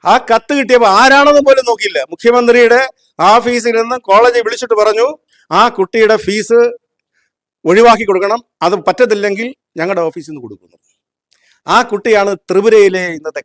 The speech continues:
കളക്ടർ. ആ കളക്ടറുടെ പ്രസ്ഥാനം ഉണ്ടായിരുന്നു.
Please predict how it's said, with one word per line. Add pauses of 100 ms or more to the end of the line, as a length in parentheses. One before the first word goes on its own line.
കളക്ടർ. (1160)
ആ
കളക്ടറുടെ
പ്രസ്ഥാനം
ഉണ്ടായിരുന്നു.